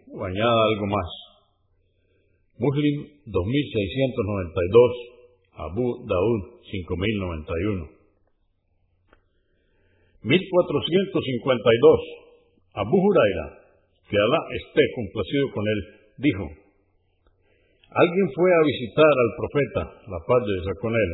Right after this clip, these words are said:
y le dijo: 'Oh mensajero de Alá, anoche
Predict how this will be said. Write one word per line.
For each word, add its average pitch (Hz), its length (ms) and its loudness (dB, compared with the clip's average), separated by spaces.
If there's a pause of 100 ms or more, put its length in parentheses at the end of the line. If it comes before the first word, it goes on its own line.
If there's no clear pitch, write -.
(180)
y 151 80 -2
le 156 120 6 (120)
dijo: 98 160 -2 (880)
'Oh 104 320 6
mensajero 101 560 0 (100)
de 107 80 2 (140)
Alá, 147 160 2 (800)
anoche 143 500 0